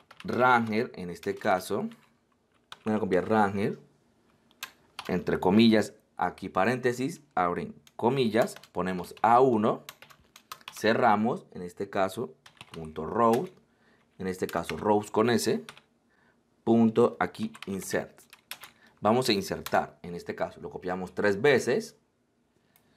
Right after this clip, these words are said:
control C, control V, dos y tres. Y aquí ponemos B uno y aquí C uno. ¿Para qué? Para cuando yo automáticamente aquí seleccione, aquí, nuevamente,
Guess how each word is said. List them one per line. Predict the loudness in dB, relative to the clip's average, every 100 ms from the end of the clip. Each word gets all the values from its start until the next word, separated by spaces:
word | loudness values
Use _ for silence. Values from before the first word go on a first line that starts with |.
| -20 -10
control | -4 -4 0 0
C, | 2 2 4 2 -4 -18
control | -18 -10 -4 0
V, | 4 4 4
dos | 2 0 0 -8 _ -20
y |
tres. | -12 -10 -10 -16 _ _ _ _ -4
Y | -2
aquí | 0 0
ponemos | 2 4 2 -2 -14 _ _ -20 -20 -18 -18 -4
B | 4 6
uno | 6 6 2 0 -6 _ _
y | -8
aquí | -8 -6 -8 -8 -12 _ _ _ -18 -16 -18
C | -6 2 2
uno. | 2 -4 -12 _ _ _ _ -2
¿Para | 0 0
qué? | 2 -2 -2 _ _ -20 -20 _ _ _ -6
Para | -6
cuando | -4 -2
yo | -2 -2
automáticamente | -2 -2 -4 -6 -8 -8 -8 -10
aquí | -10 -8
seleccione, | -2 -2 -2 -8 -12 -14 _ _ _ _ _ _ _ _ -6
aquí, | -6 -6 -10 -12 _ _ _ _ _ _ _ 0
nuevamente, | 4 6 4 0 -6 -14